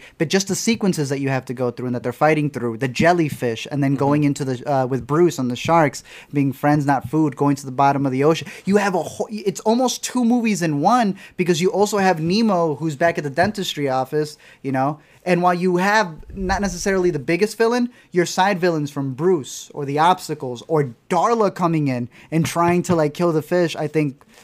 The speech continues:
Speaker 2: Yeah.
Speaker 1: I think it's a better ensemble cast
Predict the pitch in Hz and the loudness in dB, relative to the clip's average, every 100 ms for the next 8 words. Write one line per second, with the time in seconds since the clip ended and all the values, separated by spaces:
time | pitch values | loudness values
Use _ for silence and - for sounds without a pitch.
0 | - - 110 - _ _ 165 175 220 214 | -20 -20 -18 -20 _ _ -2 0 0 0
1 | 220 175 180 190 190 170 160 - 165 165 | 0 0 0 2 2 0 -2 -2 0 2
2 | 147 139 110 - - | 0 -2 -6 -8 -20